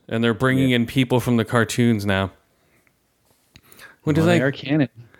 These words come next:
Speaker 1: I know, but it's like, come on. Uh, I don't need to follow. Ca-, the cartoons, I think, were horrible. I didn't like the animation, personally. Uh, that's what, that's what turned me off mainly, and just the way it was written.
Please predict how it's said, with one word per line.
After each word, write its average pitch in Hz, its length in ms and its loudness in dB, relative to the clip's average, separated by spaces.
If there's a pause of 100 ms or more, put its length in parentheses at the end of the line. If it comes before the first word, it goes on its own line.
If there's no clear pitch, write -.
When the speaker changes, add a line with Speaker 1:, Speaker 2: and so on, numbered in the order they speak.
(500)
Speaker 1:
I 175 120 2
know, 151 220 4
but 156 120 -2
it's 147 120 -8
like, 185 160 -6
come 190 260 0
on. 87 140 -12 (1900)
Uh, 147 260 0
I 156 100 0
don't 160 140 2
need 147 140 2
to 131 60 -2
follow. 120 380 0
Ca-, 143 180 -2
the 143 100 -2
cartoons, 156 640 0
I 127 180 0
think, 123 220 -4
were 107 120 0
horrible. 107 560 0
I 107 100 0
didn't 123 180 -2
like 120 160 -2
the 117 120 -4
animation, 101 720 -6 (120)
personally. 104 600 -6 (1200)
Uh, 120 120 -2
that's 131 260 -2
what, 139 160 0
that's 135 200 -2
what 147 120 -2
turned 139 200 -2
me 127 60 0
off 110 140 -2
mainly, 117 400 -4
and 143 260 2
just 139 180 -4
the 143 80 0
way 127 120 0
it 127 60 0
was 110 180 -6
written. 120 540 -4